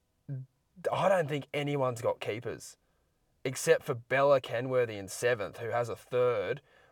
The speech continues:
Like, say, for instance, you know, Francisca Veselko or Sophie McCulloch or Nikki Van Dyke,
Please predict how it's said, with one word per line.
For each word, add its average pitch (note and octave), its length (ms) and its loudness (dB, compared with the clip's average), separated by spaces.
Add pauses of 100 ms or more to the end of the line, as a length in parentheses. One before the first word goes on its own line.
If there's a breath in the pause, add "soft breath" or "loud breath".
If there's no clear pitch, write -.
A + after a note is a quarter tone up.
Like, C3+ 300 6 (340)
say, D#3+ 320 4
for D3+ 160 -2
instance, C#3 500 -6 (340)
you D3+ 120 -6
know, B2 140 0
Francisca C3+ 580 -2
Veselko A#2+ 800 0
or G2+ 260 -2
Sophie C3+ 380 2
McCulloch A#2+ 640 -2
or G#2+ 140 -6
Nikki C3+ 320 -6
Van B2 200 -2
Dyke, A#2 340 2